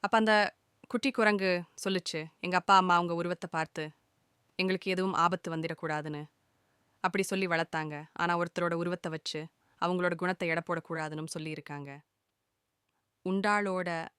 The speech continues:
அமைதியான வாழ்க்கை முறையை பார்த்த எனக்கு நீங்க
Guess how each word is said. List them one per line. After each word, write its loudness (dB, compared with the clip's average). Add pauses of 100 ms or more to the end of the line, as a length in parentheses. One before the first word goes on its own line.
(680)
அமைதியான -4 (720)
வாழ்க்கை 0
முறையை -4
பார்த்த -6 (960)
எனக்கு -4
நீங்க -6